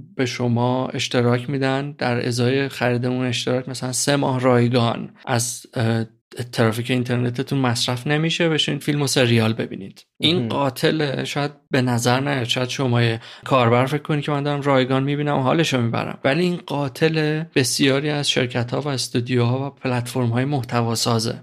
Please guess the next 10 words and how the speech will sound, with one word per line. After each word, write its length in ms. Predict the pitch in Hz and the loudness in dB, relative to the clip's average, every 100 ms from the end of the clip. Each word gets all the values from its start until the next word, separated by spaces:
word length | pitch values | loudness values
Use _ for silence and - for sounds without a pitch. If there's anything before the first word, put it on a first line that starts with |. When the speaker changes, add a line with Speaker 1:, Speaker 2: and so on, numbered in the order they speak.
| - | -4
Speaker 1:
چرا 280 | 135 139 139 | 0 2 2
که 420 | 147 139 139 139 - | 2 2 0 -2 -8
Speaker 2:
آره. 200 | 113 113 | -4 0
Speaker 1:
یه 60 | 139 | 2
آی 160 | 135 | 2
اس 140 | 120 123 | 0 0
پی 80 | |
میگه 220 | 135 131 131 | 0 2 2
من 260 | 131 131 | 2 4
نمیذارم 600 | 127 156 147 143 135 131 | 4 4 4 4 2 0